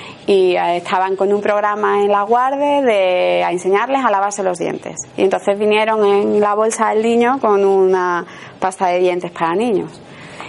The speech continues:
Y se, me, se echó las manos a la cabeza. Bueno, yo soy madre y cuando tienes un hijo, de repente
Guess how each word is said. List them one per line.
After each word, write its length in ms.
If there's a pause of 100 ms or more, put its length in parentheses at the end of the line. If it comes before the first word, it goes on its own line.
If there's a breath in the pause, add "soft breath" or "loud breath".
(140 loud breath)
Y 240
se, 720
me, 120
se 140
echó 160
las 120
manos 300
a 60
la 100
cabeza. 460
Bueno, 240
yo 120
soy 140
madre 380
y 60
cuando 220
tienes 300
un 100
hijo, 400
de 160
repente 600